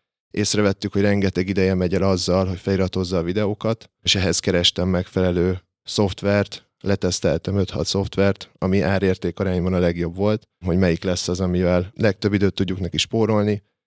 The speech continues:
Ezen kívül például olyan vágó programokat kerestem, ami mondjuk egy podcast adást így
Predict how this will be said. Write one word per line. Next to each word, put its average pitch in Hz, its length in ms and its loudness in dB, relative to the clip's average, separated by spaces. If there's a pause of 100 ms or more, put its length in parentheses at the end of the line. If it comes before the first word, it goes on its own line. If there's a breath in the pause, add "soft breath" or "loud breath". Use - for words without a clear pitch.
(300)
Ezen 104 280 0
kívül 98 760 0
például 107 280 0
olyan 101 180 0
vágó 101 360 0
programokat 101 640 0
kerestem, 95 600 0
ami 95 140 2
mondjuk 95 280 -2
egy 95 120 -4
podcast 92 480 -4
adást 95 380 0
így 90 200 -6